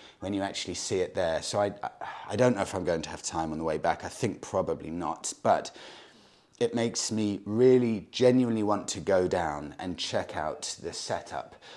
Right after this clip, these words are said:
hopefully within the next year or so. And Moto Guzzi have a new bike coming out.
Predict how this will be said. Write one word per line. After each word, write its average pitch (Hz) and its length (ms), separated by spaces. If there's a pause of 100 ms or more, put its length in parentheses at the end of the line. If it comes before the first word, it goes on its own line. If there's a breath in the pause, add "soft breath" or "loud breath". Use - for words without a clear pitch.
hopefully 110 400
within 85 240
the 82 60
next 85 360
year 85 180
or 73 120
so. - 380 (1200 loud breath)
And 117 120
Moto 165 240
Guzzi 175 320
have 127 140
a 127 40
new 127 120
bike - 340
coming 80 260
out. - 380